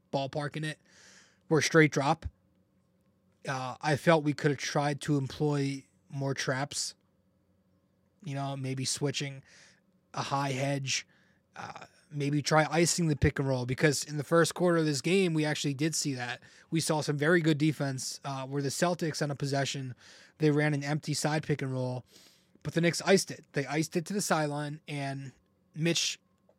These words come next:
was taken on an island in one-on-one with Jaylen Brown. And I thought he held his own. He went one-on-one with Mitch. Brown took him to the basket. He ended up making the shot, but it was a very good defensive possession by Mitch. He contested it well.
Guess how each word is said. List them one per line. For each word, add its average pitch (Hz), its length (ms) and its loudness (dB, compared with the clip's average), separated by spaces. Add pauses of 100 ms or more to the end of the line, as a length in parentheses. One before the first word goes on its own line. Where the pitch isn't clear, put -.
(680)
was 160 160 0
taken 170 280 2
on 160 100 0
an 160 80 -2
island 151 320 0
in 143 100 0
one-on-one 143 500 0
with 135 120 -6
Jaylen 139 280 -2
Brown. 139 280 2 (420)
And 175 100 0
I 180 80 4
thought 214 200 2
he 208 60 4
held 196 200 6
his 185 160 4
own. 180 180 4 (680)
He 165 160 0
went 196 220 8
one-on-one 202 420 6
with 190 160 0
Mitch. 165 420 0 (460)
Brown 175 220 4
took 196 200 0
him 208 60 0
to 208 60 2
the 202 100 4
basket. 175 400 4
He 151 160 0
ended 185 180 2
up 175 80 0
making 175 300 0
the 147 60 -2
shot, 165 300 0
but 151 100 -4
it 151 40 0
was 143 140 0
a 135 40 0
very 175 400 2
good 160 280 0
defensive 156 480 -2
possession 143 420 -2
by 139 180 4
Mitch. 139 280 -2
He 147 80 -4
contested 165 560 2
it 151 100 0
well. 143 380 2